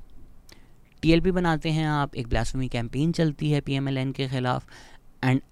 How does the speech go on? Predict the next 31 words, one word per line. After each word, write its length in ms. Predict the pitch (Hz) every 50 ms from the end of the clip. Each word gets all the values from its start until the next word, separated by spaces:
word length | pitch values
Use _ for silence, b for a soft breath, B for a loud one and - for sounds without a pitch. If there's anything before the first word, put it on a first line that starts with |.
| - - - - -
as 120 | 123 127 117 123
we 100 | 135 127
condemn 440 | - 135 127 127 123 131 135 143 151
that, 240 | 160 185 202 - 135
we 180 | 127 123 117
equally 360 | - - 127 120 120 113 -
condemn, 340 | 117 113 113 110 120 143 185 - b b b b b b b -
अ, 160 | - - - - - - - -
जो 180 | 127 120 127 117
ब्लास्फेमी 400 | 113 123 113 110 - 135 127 120
कैंपेन 360 | - 123 117 113 110 123 127
इमरान 260 | 120 131 147 160 165
खान 200 | 156 - 120 117
के 100 | 113 117
ख़िलाफ़ 260 | 113 - 113 110 107 110
भी 80 | 113
चलाई 320 | 107 - 113 107 107 110 110
गई 140 | 110 110
हैं। 100 | 113 113
मियाँ 200 | 113 117 117 113
जावेद 260 | 110 117 110 107 110 117
लतीफ़ 300 | 123 - - 143 143 -
ने 60 | 147 135
कोई 100 | 131 120
बात 220 | 117 117 117 -
की 140 | - 120 117
थी 160 | - - 123
जो 120 | 120 117
बिल्कुल 300 | 113 117 113 - - 127
नाजेबा 500 | 123 113 104 107 113 110 104 123 127 131
थी, 220 | 127 - - 123